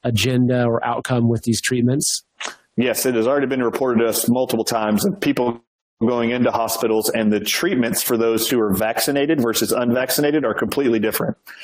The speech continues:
Speaker 2: The outcomes are very different also.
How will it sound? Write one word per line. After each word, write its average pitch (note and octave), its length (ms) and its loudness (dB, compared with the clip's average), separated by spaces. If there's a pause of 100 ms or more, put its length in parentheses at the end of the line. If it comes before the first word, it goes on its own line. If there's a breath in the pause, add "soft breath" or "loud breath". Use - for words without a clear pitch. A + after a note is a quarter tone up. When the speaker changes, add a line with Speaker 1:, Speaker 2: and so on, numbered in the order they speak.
(280 loud breath)
Speaker 2:
The B2 180 2
outcomes B2+ 720 0 (100)
are A#2 140 0
very A2+ 240 2
different A#2+ 320 0
also. A#2+ 460 -2